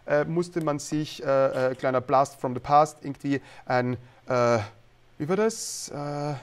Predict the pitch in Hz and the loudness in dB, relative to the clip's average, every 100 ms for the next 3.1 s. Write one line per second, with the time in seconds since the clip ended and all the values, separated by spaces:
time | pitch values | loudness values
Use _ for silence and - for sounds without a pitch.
0 | - - - - - _ - - - 131 | -14 -20 -20 -20 -20 _ -20 -8 -2 2
1 | 165 196 220 196 - 196 190 214 247 - | 4 6 6 2 -2 4 6 6 2 -6
2 | 208 214 247 - 226 233 226 220 226 - | -2 2 2 0 -6 -6 -2 0 0 -2
3 | 262 | -6